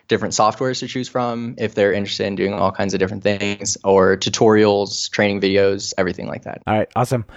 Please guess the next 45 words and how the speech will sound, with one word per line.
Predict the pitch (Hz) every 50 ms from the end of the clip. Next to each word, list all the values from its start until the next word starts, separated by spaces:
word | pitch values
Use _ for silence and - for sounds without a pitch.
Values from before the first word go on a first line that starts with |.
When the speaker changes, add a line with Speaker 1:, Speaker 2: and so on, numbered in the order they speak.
| - - - - -
Speaker 2:
Well, | - 151
thanks | - 170 160 147
for | - 160
being | 151 156
on | 151
the | 147
show. | 131 170 175 185
It's | 175 - -
great | - 131 107
to | 113 107
chat | 131 107 95
with | 101
you. | 104 104 - -
Speaker 1:
Thanks, | - 135 135 139 139
Michael. | 120 117 117 123 123 123 -
Speaker 2:
Uh, | 117 120 113 101
bye. | 98 - 98 92 90 - _ _ _ _ _ _ _ _ _ _ _ _ _ _ _ _ _ _ _ _ _ _ _ _ _ _ _ _
This | 110 107 123 147 180 -
has | 156 135 107
been | - 110 98
another | 92 87 87 - 62
episode | 101 - - - 80 80 87 -
of | - 76 73 67 78 -
Talk | - - - 151 156 156 - - - -
Python | - 104 98 - 80 76
to | - - -
Me. | - - - - _ _ _ _ _ _ _ _ _ _ _ _ _ _ _ -
Our | 107 101
guest | 131 139 160 - - -
has | - -
been | - 139 117 110 107 107 - -
Mark | 92 101 120 165 - -
Menendez, | 135 120 104 98 90 82 80 78 85 87 87 82 - - - _ _ _ _
and | - 120
this | 131 - -
episode | - 160 - - 170 151
has | 131 117
been | - 135 120 107
brought | 113 110 110 -
to | -
you | 123
by | 92 95 90 87
Linode | 82 82 85 87 98 120 151 165 165 151 - - -
and | 101 95 - -
ActiveState. | - 90 87 - - 82 - - - 95 82 76 - -